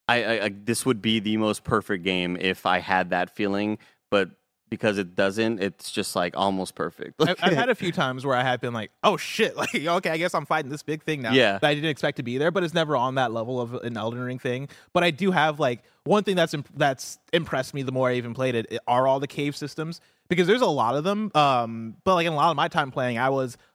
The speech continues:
Speaker 2: focused on the surface, the underground, and the, and the, and the sky shit. And only, what, uh, like, a week ago, uh, when the, like, the day of launch, I think Barrett mentioned a place I can go to that's right underneath one of the main places, and I'm like,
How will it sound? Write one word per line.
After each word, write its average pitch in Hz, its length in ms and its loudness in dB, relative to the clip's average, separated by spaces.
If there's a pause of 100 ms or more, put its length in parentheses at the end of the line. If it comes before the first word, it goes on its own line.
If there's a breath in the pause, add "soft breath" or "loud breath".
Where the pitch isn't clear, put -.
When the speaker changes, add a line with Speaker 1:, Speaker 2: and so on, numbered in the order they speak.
(160 soft breath)
Speaker 2:
focused 147 280 2
on 139 100 2
the 127 80 -6
surface, 170 460 -2
the 143 80 0
underground, 139 420 0
and 120 100 -8
the, 123 160 -8
and 127 100 -8
the, 127 140 -6
and 139 140 -4
the 123 60 -6
sky 131 240 -2
shit. 120 340 -4
And 127 240 -4 (380 soft breath)
only, 185 260 4
what, 151 260 4
uh, 131 140 0
like, 135 160 -2
a 135 40 -4
week 135 220 -4
ago, 117 440 0 (180)
uh, 123 260 2
when 139 140 -6
the, 143 160 -2 (100)
like, 139 200 0
the 147 60 -4
day 147 360 -2
of 131 220 0
launch, 120 600 -4
I 120 100 -6
think 127 180 -6
Barrett 123 240 -2
mentioned 117 440 -8 (340 soft breath)
a 147 80 0
place 165 360 0
I 139 100 -2
can 139 140 -8
go 131 180 0
to 131 240 -6
that's 123 180 -2
right 131 200 0
underneath 127 420 -4
one 127 140 -4
of 120 60 -6
the 117 80 -2
main 123 180 -4
places, 107 380 -8
and 113 80 -8
I'm 131 80 -6
like, 117 180 -4